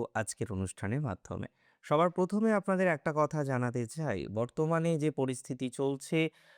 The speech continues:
হ্যাঁ, তুলার কিছু পরিস্থিতি ডিস্টার্বড, কিছু পরিস্থিতি অপেক্ষাকৃত বেটার এবং বেটার থেকে আরও বেটারের দিকে আমরা কিন্তু ক্রমশ এগিয়ে চলেছি।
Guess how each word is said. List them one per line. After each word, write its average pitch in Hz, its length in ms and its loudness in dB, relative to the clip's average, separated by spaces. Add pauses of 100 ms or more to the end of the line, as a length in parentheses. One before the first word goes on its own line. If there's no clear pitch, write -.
(180)
হ্যাঁ, 135 300 2
তুলার 156 280 4
কিছু 170 280 0
পরিস্থিতি 175 640 0
ডিস্টার্বড, 143 540 0 (140)
কিছু 143 240 -6
পরিস্থিতি 135 600 -2 (480)
অপেক্ষাকৃত 139 680 0 (160)
বেটার 135 340 2 (360)
এবং 143 160 4 (120)
বেটার 151 420 4
থেকে 185 200 -2
আরও 165 180 4 (120)
বেটারের 147 480 2 (100)
দিকে 131 280 -2 (120)
আমরা 120 220 -2
কিন্তু 131 280 -4 (100)
ক্রমশ 151 500 0 (140)
এগিয়ে 98 320 -2
চলেছি। 90 420 -8